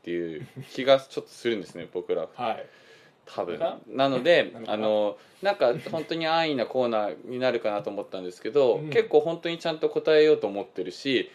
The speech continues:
Speaker 2: うん。
Speaker 1: あの、適当にヘラヘラやらないつもりなので、
Speaker 2: うん。そうそうそう。
Speaker 1: あの、本当に悩んでる人も、ちゃんと全然具体的に書いてくれれば、具体的なだけ答えますんで、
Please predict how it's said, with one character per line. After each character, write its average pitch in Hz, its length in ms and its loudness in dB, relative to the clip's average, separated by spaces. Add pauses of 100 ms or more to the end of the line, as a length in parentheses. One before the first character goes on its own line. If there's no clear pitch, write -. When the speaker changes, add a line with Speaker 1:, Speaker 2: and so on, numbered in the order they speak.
(120)
Speaker 2:
う 117 40 -12
ん。 123 160 -10
Speaker 1:
あ 104 120 -2
の、 101 160 -6
適 123 200 -4
当 143 140 2
に 135 80 -2
ヘ 135 100 -4
ラ 135 120 6
ヘ 110 120 -2
ラ 87 80 2
や 87 140 2
ら 98 120 0
な 101 100 -4
い 98 80 -4
つ - 120 -14
も 95 140 -4
り 98 80 -4
な 98 100 -4
の 85 160 -10
で、 104 180 4
Speaker 2:
う 131 40 -2
ん。 - 20 -10
そ - 0 -
う - 20 -12
そ 113 80 -14
う - 40 -20
そ - 60 -20
う。 - 60 -12
Speaker 1:
あ 120 40 0
の、 127 80 -4
本 190 220 0
当 214 100 4
に 202 100 0
悩 190 220 0
ん 180 80 0
で 123 80 2
る 98 120 0
人 90 400 -2 (380)
も、 101 380 0 (200)
ち - 80 -12
ゃ 113 40 -6
ん 101 60 -10
と 101 120 -10
全 104 240 -4
然 107 180 -4
具 117 100 -4
体 185 180 6
的 180 180 -6
に 180 160 0
書 180 100 4
い 156 80 2
て - 80 -8
く - 80 -2
れ 95 140 2
れ 95 40 2
ば、 90 120 0
具 113 180 -6
体 110 180 6
的 110 160 -6
な 107 100 -4
だ 101 140 -2
け 101 240 -8
答 95 280 -8
え 95 60 -4
ま 95 140 -8
す - 140 -20
ん 78 100 -16
で、 80 140 -14